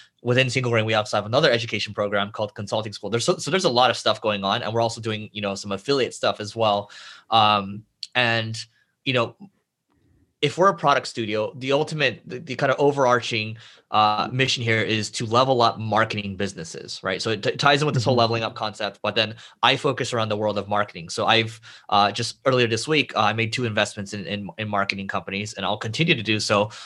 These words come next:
Speaker 1: As long as I feel like I can blow something up, uh, I'm gonna put in, focus on it, right? Or put, put money into it.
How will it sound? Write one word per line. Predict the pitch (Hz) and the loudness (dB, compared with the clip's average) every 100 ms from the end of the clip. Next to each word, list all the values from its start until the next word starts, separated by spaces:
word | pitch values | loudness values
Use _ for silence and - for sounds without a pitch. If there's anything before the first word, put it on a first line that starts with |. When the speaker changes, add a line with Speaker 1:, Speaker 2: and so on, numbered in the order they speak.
| - | -4
Speaker 1:
As | 123 | 2
long | 135 202 | 4 4
as | 185 | 4
I | 143 | 2
feel | - 143 | 2 4
like | 113 - | 4 2
I | |
can | 113 113 | -2 -2
blow | 110 113 | 2 2
something | 113 117 107 101 | 2 -4 -4 2
up, | 127 - - _ | 2 0 -20 _
uh, | 104 101 | 2 2
I'm | 110 | 2
gonna | 113 110 | -2 -2
put | 113 | -2
in, | 107 104 - 87 _ 113 | -4 -6 -14 -20 _ -2
focus | 120 104 98 | -2 -2 -6
on | 87 | -6
it, | 90 | -4
right? | 98 98 | -4 -2
Or | 101 92 - - _ | -2 -4 -10 -20 _
put, | 135 127 | 0 0
put | - 113 | -4 0
money | 113 98 | -2 -2
into | 92 92 | -6 -8
it. | 73 | -8